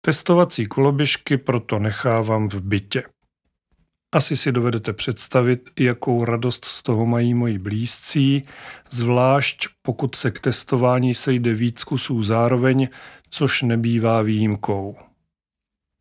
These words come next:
Nicméně, pokud zrovna testuju skládací koloběžku,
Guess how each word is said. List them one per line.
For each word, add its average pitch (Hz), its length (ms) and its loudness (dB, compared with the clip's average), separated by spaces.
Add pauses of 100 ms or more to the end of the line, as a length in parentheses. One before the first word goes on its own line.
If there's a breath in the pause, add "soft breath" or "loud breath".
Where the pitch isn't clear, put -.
Nicméně, 131 640 2 (160)
pokud 131 380 -2
zrovna 131 460 2
testuju 120 480 -2
skládací 123 680 -2
koloběžku, 135 840 0